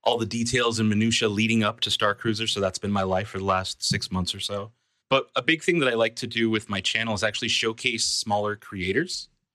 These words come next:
people who make certain crafts that are involved in the Star Wars community.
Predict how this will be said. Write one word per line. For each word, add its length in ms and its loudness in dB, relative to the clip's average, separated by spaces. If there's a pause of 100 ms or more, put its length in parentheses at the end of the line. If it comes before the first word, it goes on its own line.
(100)
people 220 -2
who 80 4
make 220 0
certain 280 -2
crafts 520 0
that 320 -4
are 280 2
involved 440 2
in 100 0
the 80 2
Star 200 2
Wars 140 -4
community. 560 -4